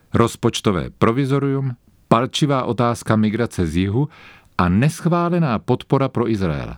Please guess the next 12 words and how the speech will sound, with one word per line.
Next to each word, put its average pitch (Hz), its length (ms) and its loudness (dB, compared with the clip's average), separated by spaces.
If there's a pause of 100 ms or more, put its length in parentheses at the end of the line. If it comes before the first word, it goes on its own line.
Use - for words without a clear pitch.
(120)
Tchajwan 110 580 0 (320)
a 95 140 0
Ukrajinu. 67 500 -2 (800)
Právě 147 420 2 (100)
to 175 140 2
jsou 160 260 2
témata, 107 580 0
nad 101 280 0
kterých 123 640 -2
se 90 300 0 (100)
společnost 120 920 -2
teďka 107 440 0